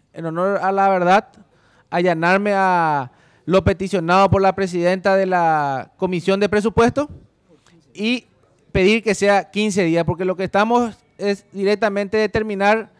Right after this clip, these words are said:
esos recursos por cuatro años de dónde saldrían. Y recordarle nomás que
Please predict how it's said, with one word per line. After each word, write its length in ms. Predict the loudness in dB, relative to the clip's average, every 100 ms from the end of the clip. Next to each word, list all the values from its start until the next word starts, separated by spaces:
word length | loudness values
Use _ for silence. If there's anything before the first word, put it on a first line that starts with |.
| _ _ _ _ -8
esos 280 | 0 0
recursos 720 | 0 -2 0 0 2 0 -2 -14 _ _ _ _ _ -8
por 160 | -6
cuatro 320 | 2 2 4 2
años 260 | 2 0
de 60 | 0
dónde 240 | 0 0
saldrían. 500 | -2 0 2 0 -4 -16 -10
Y 80 |
recordarle 540 | -6 -2 2 2 2 2
nomás 260 | 2 0
que 480 | 2 2 2 0 -2